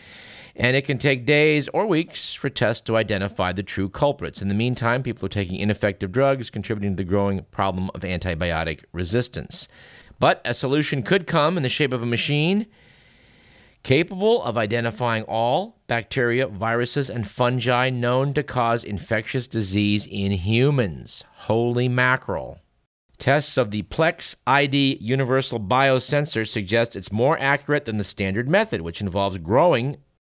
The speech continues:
the offending pathogen in a dish. And of course, some types of bacteria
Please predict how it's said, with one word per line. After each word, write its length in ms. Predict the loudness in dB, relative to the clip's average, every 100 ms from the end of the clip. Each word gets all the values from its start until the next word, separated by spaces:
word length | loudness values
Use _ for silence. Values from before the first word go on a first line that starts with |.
| _
the 140 | -4 -2
offending 420 | 0 0 0 -2
pathogen 500 | -2 -4 -4 -2 0
in 120 | 0
a 40 | 2
dish. 380 | 2 0 -2
And 80 | -8
of 60 | -8
course, 360 | -4 -2 -4 -10 -20 -20 -20 -20 _
some 240 | -10 -4 -2
types 240 | -2 -2
of 80 | -2
bacteria 760 | 0 0 0 0 2 2 -2